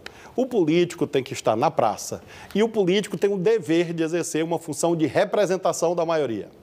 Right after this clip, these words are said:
O juiz, o magistrado, pode fazer tudo isso, mas tem uma diferença fundamental em relação ao político.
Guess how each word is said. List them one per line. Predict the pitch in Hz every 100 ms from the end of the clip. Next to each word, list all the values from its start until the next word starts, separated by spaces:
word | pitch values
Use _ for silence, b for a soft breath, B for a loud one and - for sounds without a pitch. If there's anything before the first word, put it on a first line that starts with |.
| - _ _ B B B B B B - - - - -
O | 185
juiz, | 143 127 156 123 - -
o | 123
magistrado, | 113 98 - 131 135 107
pode | - 156 170
fazer | 165 156 151
tudo | 208 220
isso, | 180 104 - - - - -
mas | 135 147 131 127 123 - - - _ -
tem | 165
uma | 156
diferença | 147 143 147 123 135 139
fundamental | - 131 127 123 123 131
em |
relação | 127 120 135
ao | 120
político. | - 101 87 -